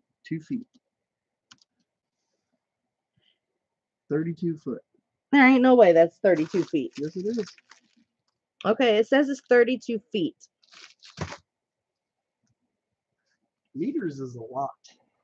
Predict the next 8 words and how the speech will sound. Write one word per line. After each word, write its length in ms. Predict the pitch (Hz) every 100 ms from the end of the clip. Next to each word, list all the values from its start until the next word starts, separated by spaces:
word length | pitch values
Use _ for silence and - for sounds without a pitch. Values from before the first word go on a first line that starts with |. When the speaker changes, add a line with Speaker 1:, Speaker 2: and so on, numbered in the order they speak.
| _ _ - _ -
Speaker 1:
Like, 220 | 123 110 - - - _ _ 104 - - - - - 117 - - - - - _
you 140 | 156 165
don't 80 | 123
even 140 | 123 - 123
know. 100 | 135 -
Is 80 | 127
this 140 | 139 147
random? 340 | 175 196